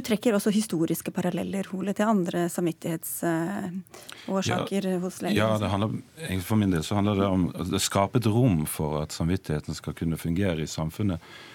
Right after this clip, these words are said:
Speaker 2: Eh, fordi at den er så grunnleggende for oss. Den står, eh, nedfelt i menneskerettighetskonvensjonen. Eh, vi alle forholder oss til vår egen samvittighet. Det er en så grunnleggende del av det å være menneske, og den formes ikke bare av medisinstudiet.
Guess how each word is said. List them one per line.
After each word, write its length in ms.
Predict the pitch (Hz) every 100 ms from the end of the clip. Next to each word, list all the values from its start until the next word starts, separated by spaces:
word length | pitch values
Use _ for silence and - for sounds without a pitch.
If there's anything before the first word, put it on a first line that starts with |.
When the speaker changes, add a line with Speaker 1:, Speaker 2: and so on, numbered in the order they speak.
| - - -
Speaker 2:
Eh, 300 | 73 67 65
fordi 220 | - 135
at 80 | 117
den 100 | 123
er 60 | 127
så 140 | 107
grunnleggende 520 | 101 95 110 110 80
for 200 | - 69 76
oss. 120 | -
Den 100 | 120
står, 480 | - 127 117 - -
eh, 40 | 50 - - -
nedfelt 480 | 117 107 98 92 92
i 40 |
menneskerettighetskonvensjonen. 1300 | 90 92 - - 87 85 90 - 87 82 - 95 104 - - - - -
Eh, 400 | 87 80 71 65
vi 120 | 90
alle 180 | 80 92
forholder 340 | 90 95 90
oss 160 | 76 -
til 120 | -
vår 120 | 80 76
egen 120 | 90
samvittighet. 560 | 92 92 92 82 85 98 - - - - - - _ - -
Det 60 |
er 20 | 95
en 40 |
så 120 | 101
grunnleggende 500 | 92 92 104 107 87
del 200 | 104 90
av 80 | 78
det 100 | 92
å 100 | 78
være 200 | 78 80
menneske, 400 | 78 82 107 -
og 60 | 90
den 80 | 85
formes 380 | 104 92 127 -
ikke 180 | -
bare 240 | 85 80 92
av 160 | 110
medisinstudiet. 880 | 92 80 - 92 - 85 80 85 131